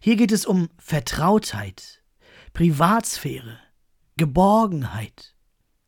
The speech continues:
Jesus spricht von Gott als Abba, aramäisch Papa. Ein Ausdruck der Innigkeit und des Vertrauens.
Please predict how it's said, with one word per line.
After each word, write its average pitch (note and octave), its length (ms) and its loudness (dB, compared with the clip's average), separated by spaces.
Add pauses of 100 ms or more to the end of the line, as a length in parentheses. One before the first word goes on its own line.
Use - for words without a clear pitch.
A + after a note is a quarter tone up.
(200)
Jesus A#3 360 2
spricht - 340 0
von D#3+ 220 -2
Gott F3+ 280 2
als D#3 440 -2 (160)
Abba, C#3 440 0 (680)
aramäisch D#3+ 880 2 (120)
Papa. - 500 -4 (720)
Ein D#3+ 160 -4
Ausdruck A3 420 2
der F3+ 200 2
Innigkeit F#3+ 720 -4 (280)
und F#3 140 0
des G3+ 100 -2
Vertrauens. G#3 760 -6